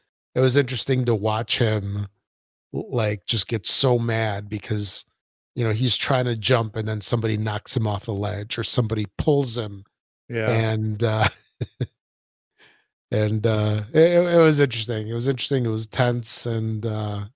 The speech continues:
Speaker 1: just see him get so excited when, you know, out of the forty people to make it out the level, he's, like, number forty. He just made it, like, right in the nick of time.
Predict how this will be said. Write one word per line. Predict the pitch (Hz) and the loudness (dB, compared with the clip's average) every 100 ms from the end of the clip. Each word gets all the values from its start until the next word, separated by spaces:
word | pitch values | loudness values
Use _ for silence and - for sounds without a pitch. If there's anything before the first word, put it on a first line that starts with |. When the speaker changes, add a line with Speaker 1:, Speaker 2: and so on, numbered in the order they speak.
| _ - | _ -6
Speaker 1:
just | 117 - | -2 0
see | 127 | 2
him | 113 | 2
get | 117 - | 0 0
so | - 110 | 0 0
excited | 107 - 113 110 107 | -2 -2 0 0 -2
when, | 104 104 107 - _ _ _ _ _ _ | -4 -4 -6 -12 _ _ _ _ _ _
you | - | 0
know, | 107 104 104 | 2 2 0
out | 127 127 | 0 2
of | 127 | 2
the | 120 | 2
forty | - 139 135 123 | 2 4 4 2
people | - 127 127 117 107 101 _ _ _ _ _ _ - | -2 -2 0 0 0 -6 _ _ _ _ _ _ -2
to | 127 117 113 113 107 104 | 2 4 4 2 0 -4
make | 147 123 120 | -2 0 2
it | |
out | 113 107 | 2 2
the | |
level, | 113 107 | 0 2
he's, | 110 113 | 2 2
like, | 110 101 | 0 -2
number | 110 104 101 | -2 -2 -2
forty. | - 98 92 90 _ | -2 -2 -4 -12 _
He | 98 | -12
just | - 120 - 117 | -2 0 2 0
made | 120 120 117 | 0 2 0
it, | 101 | -2
like, | 104 104 - | -6 -8 -2
right | 113 110 | -2 -2
in | 107 | -6
the | 104 | -10
nick | 104 107 | -16 -20
of | |
time. | - 110 | -20 -20